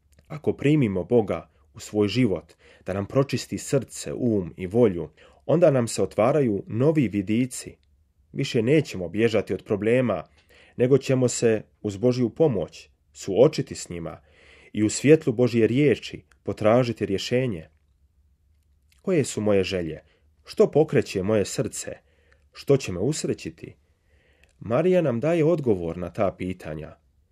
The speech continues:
Prihvaćanje Božje riječi u krilo naše duše. Prihvaćanje Isusa Krista u mome životu. Jedino me Isus može usrećiti potpuno i konačno. Molimo Gospodina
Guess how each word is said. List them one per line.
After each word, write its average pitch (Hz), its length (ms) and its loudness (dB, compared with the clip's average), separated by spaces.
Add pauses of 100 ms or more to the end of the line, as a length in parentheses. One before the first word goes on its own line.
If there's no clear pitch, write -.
(200)
Prihvaćanje 135 760 -2
Božje 107 400 0
riječi 127 760 0
u 107 100 -8
krilo 113 420 0
naše 107 280 -4
duše. 123 500 -4 (580)
Prihvaćanje 139 720 2
Isusa 147 420 -2
Krista 156 420 -2
u 123 60 0
mome 151 280 0
životu. 139 500 -2 (720)
Jedino 165 520 2
me 143 160 0
Isus 90 380 -6
može 101 260 0
usrećiti 139 840 -2 (400)
potpuno 139 720 0 (140)
i 117 100 -2
konačno. 87 680 -6 (800)
Molimo 110 400 4
Gospodina 95 680 0